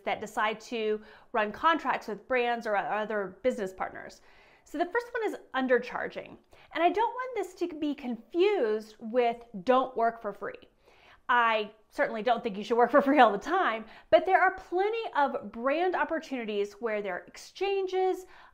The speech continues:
um, or free sort of, um, opportunities that really lend themselves to you making revenue on the back end. So I'm not saying at all that you should avoid that, but I do see a lot of bloggers who work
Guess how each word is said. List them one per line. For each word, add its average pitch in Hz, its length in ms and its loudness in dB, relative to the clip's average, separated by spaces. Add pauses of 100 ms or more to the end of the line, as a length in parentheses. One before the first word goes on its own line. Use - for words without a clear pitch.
um, 226 320 0
or 233 420 2 (280)
free 339 580 0 (120)
sort 269 200 2
of, 247 200 0
um, 226 480 0
opportunities 285 760 0 (300)
that 277 220 0
really 339 560 0
lend 262 500 -2
themselves 240 580 -2
to 247 180 -4
you 254 300 -2
making 233 340 -6
revenue 208 440 -2
on 202 180 -8
the 196 80 -6
back 214 320 2
end. - 220 -10
So 277 100 -6
I'm 277 140 -2
not 392 260 -2
saying 254 400 -4
at 254 60 -4
all 302 200 2
that 247 120 -2
you 208 80 -12
should 208 180 -12
avoid 302 360 -2
that, - 220 -4 (600)
but 285 100 0
I 285 120 4
do 349 260 2
see 440 240 -6
a 370 40 -2
lot 240 220 2
of 226 160 -6
bloggers 233 560 -2
who 247 140 -6
work 208 280 -6